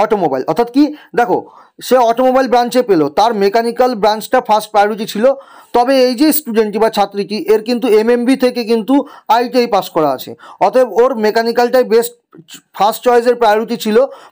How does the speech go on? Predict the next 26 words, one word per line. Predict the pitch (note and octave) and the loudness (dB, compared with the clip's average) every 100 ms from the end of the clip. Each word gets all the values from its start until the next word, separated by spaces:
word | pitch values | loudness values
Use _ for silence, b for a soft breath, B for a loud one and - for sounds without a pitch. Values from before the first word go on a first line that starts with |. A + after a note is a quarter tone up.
| - | -2
ফার্স্ট | G#3+ - | -2 0
প্রায়োরিটি | A#3+ A#3 A#3 A3+ | 0 0 -2 -4
ট্রেড | A3+ A3+ - | 0 0 0
ছিল, | G#3 A#3 - B - | 2 2 0 B -6
কিন্তু | B3 C4 | -2 2
সে | C#4 D#4 D#4 _ _ F3 | 2 2 0 _ _ -2
অটোমোবাইলে | F#3 A3 A3+ A#3+ B3 A#3+ | 0 2 2 2 2 2
পেলো। | A#3 E3+ B2+ | 0 0 -2
কিন্তু | G3 G3 A#3 | -4 0 0
at | A#3 | 2
least | C#4 B3 G#3+ | 0 2 0
দেখো, | - B2+ B B - D#3 | -2 -6 B B -6 -2
বাড়ির | G3+ B3+ B3+ | 0 0 0
কাছাকাছি | A#3+ B3+ B3+ | 0 0 2
একটা | B3 A3+ | 0 0
গভর্নমেন্ট | F#3+ G3+ A3 G#3+ | 0 -2 -2 0
কলেজ | A3 - G#3 | -2 -2 0
পেলো। | G3 A#3 B B - | 2 0 B B -4
ছ | G#3+ B3 | -2 2
মাস | C#4+ - | 0 2
পরে | C4 B3 | 0 2
যখন | A#3+ A#3+ | 0 0
ফার্স্ট | G#3+ G#3 A3+ | 0 0 -2
সেমিস্টার | A3+ - G#3+ | -4 0 2
এক্সাম | F#3+ F3+ G#3+ G3 | 2 2 0 2
হবে, | F#3+ | 0